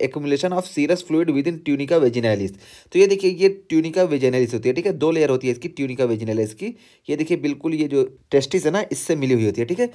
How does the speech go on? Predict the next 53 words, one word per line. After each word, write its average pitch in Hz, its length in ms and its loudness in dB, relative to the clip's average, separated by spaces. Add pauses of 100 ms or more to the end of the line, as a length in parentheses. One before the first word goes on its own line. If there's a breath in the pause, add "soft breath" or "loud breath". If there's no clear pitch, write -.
(220 loud breath)
तो 139 60 -6
ये 165 240 0
tunica 147 380 0
vaginalis 139 460 0
हुई 180 220 2 (240 loud breath)
और - 180 4
ये 185 140 8
देखिए, 180 220 0
नॉर्मल 156 340 0
tunica 170 320 0
vaginalis 165 360 -2
ऐसे 127 300 0
है, 104 80 0
ठीक 185 160 -4
है। 247 140 2 (280 loud breath)
लेकिन 160 360 0
ये 185 160 4
देखिए, 175 400 0 (260)
इस 190 200 -6
tunica 170 320 0
vaginalis 147 520 0
में 175 100 -4
देखिए 156 240 -6
यहाँ 139 180 -4
पे 185 100 -4
फ्लूइड 127 300 2
भर 104 140 0
गया, 117 160 0
ठीक 170 160 -2
है। 208 60 2
तो 175 120 0
वही 147 180 2
यहाँ 147 160 -2
बताया 120 300 0
गया 160 180 0 (460 loud breath)
कि - 200 -4
accumulation 170 640 2
of 190 60 -8
serous 160 320 0
fluid 160 340 0
within 160 240 -2
tunica 135 460 0
vaginalis। 110 560 0 (240 loud breath)
तो 123 80 -4
देखिए, 175 320 -4
tunica 147 400 0
vaginalis 131 500 -2
में 165 100 -6
यहाँ 135 140 -2
पे 135 120 -8
serous 131 300 -4
fluid 131 180 0
भर, 139 200 -4